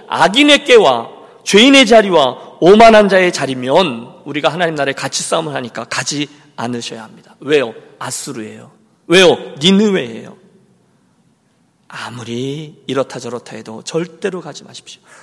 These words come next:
하나님 심판하지 않는다고요? 왜요? 우리 하나님은 다 보고 계세요. 다 재고 계세요.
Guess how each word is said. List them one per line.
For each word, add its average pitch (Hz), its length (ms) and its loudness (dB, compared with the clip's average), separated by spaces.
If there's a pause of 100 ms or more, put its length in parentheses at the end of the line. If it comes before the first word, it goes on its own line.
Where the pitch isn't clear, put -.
하나님 196 300 -4
심판하지 190 480 -4
않는다고요? 143 580 -6
왜요? 131 460 -4 (140)
우리 139 100 -14
하나님은 123 360 -14
다 - 100 -18 (580)
보고 156 240 -14
계세요. - 320 -18 (400)
다 - 120 -10 (440)
재고 202 320 -4
계세요. 180 380 -10